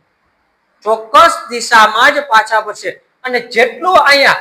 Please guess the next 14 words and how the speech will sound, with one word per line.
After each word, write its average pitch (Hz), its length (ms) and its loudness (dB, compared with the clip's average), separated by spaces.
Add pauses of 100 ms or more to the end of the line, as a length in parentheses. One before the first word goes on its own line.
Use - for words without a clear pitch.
(520)
જેટલા - 360 0
અંતરે 277 380 2
આવતો 269 360 -2
હોય 247 80 2
એટલા 277 420 -2
જ 254 80 0
અંતરે 226 300 -4
ઈ 226 140 -8
પાછા 196 380 -2
ફરશે. 147 460 -10 (260)
બરાબર? 240 320 2 (280)
એટલા 311 300 2
જ 311 160 0
કિરણો 277 380 -4